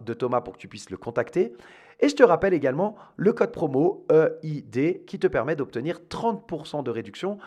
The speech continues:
sur toutes les formations proposées par Thomas sur son site. Voilà. En tout cas, si autour de toi, il y a des personnes, euh, qui pourraient tirer des bénéfices de cette interview, n'hésite pas, partage-leur, euh, le podcast, ça permettra de faire connaître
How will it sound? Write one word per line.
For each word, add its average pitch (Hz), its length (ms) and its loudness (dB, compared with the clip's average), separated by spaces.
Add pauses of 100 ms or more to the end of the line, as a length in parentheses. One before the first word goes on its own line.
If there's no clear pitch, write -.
(140)
sur - 180 -6
toutes - 180 -10
les 190 80 2
formations 147 520 -2
proposées 170 500 0
par 139 160 -2
Thomas 170 400 0
sur - 240 -2
son 180 140 -6
site. - 280 -16 (300)
Voilà. 135 360 4 (580)
En 196 100 2
tout 240 120 -2
cas, 226 160 6
si 214 500 -6
autour 226 260 2
de 185 80 0
toi, 170 420 -2
il 131 120 -10
y 151 80 2
a 156 40 6
des 135 80 -2
personnes, 139 580 0 (440)
euh, 110 220 4
qui - 200 -16
pourraient 147 600 -2
tirer 131 240 -2
des 117 80 -4
bénéfices 214 560 -4
de 156 80 -6
cette 156 180 -4
interview, 156 400 -4
n'hésite 175 480 -6
pas, 151 160 0
partage-leur, 165 840 0 (300)
euh, 107 240 2
le 123 180 0
podcast, 147 520 0
ça - 80 -2
permettra 117 480 -2 (220)
de 113 80 -6
faire 113 180 -4
connaître 117 380 -4